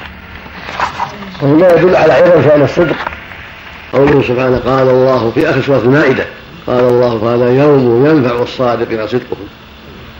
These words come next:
لهم جنات تجري من تحتها أنهار، خالدين فيها أبدا، رضي الله عنهم ورضوا عنه، ذلك الفوز العظيم". ذلك هو الفوز العظيم. هذا يبين أن الصدق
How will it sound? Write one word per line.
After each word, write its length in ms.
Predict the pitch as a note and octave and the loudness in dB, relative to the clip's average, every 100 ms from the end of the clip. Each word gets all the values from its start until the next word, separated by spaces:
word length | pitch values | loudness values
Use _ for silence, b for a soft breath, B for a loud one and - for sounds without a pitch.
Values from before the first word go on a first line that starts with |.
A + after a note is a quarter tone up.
| - - | -10 -4
لهم 220 | B2+ B2+ | 0 2
جنات 540 | C3 C3 C3 C#3 C3+ | 2 2 2 2 0
تجري 520 | B2+ B2 B2 B2 C#3+ C#3+ | 0 0 0 2 2 2
من 160 | C#3 | 2
تحتها 400 | C3+ - C#3+ D3+ | 0 -2 -2 0
أنهار، 340 | C#3+ D3 A2+ F#2 - - - - - - | 0 -2 -2 -6 -14 -20 -20 -20 -20 -14
خالدين 460 | A#2 C3 C3 B2+ B2+ | -4 0 2 2 2
فيها 360 | B2+ C3 C3 C#3 | 2 0 0 2
أبدا، 400 | C#3 C3 G#2 - | 2 2 -2 -4
رضي 220 | A#2 C3 | -2 0
الله 400 | C3 C3 C3 A2+ | 2 2 2 0
عنهم 280 | A#2+ C3+ C3 | 0 0 2
ورضوا 340 | C3+ B2+ B2+ B2+ | 2 2 2 2
عنه، 220 | D3+ D#3+ | 0 0
ذلك 140 | D3+ C#3 | -2 -4
الفوز 200 | G#2+ G2+ | -6 -6
العظيم". 380 | F2+ - - C#3 C3 - - - - - - - - - - - - - - - - - - - - - - - - - - - | -10 -12 -16 -18 -20 -20 -20 -20 -20 -20 -20 -20 -20 -20 -20 -20 -20 -20 -20 -20 -20 -20 -20 -20 -20 -20 -20 -20 -20 -20 -14 -4
ذلك 280 | A#2+ B2 A#2 | -2 -2 -2
هو 180 | A2+ A#2 | -2 -2
الفوز 300 | A#2+ C3+ A2 | 0 0 0
العظيم. 480 | A2 A2+ A#2+ G2 - - - - - - | -2 -2 -2 -2 -8 -16 -20 -20 -12 -2
هذا 120 | C#3 | 2
يبين 400 | C#3+ D#3+ E3 C#3 | 4 4 4 4
أن 140 | C3 | 2
الصدق 360 | B2+ - F3+ | 0 2 0